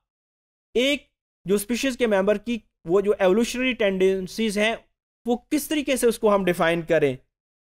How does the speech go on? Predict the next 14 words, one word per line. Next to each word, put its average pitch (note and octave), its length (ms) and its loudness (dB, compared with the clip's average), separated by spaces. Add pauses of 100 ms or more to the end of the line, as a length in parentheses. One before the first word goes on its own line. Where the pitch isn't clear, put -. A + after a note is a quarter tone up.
(280)
क्योंकि A#3+ 320 0 (280)
उनका A#3+ 320 0
जो A#3+ 140 -2
इंडिपेंडेंट A#3 840 0
रोल A#3 380 4
है, E3+ 340 0 (540)
उसको A#3+ 300 0
डिफाइन G3 380 0
करना F#3+ 300 0
मुश्किल E3 380 0
है। B2 240 -2 (180)
इसी C4+ 260 0
तरीके G#3+ 360 0
से G#3+ 360 2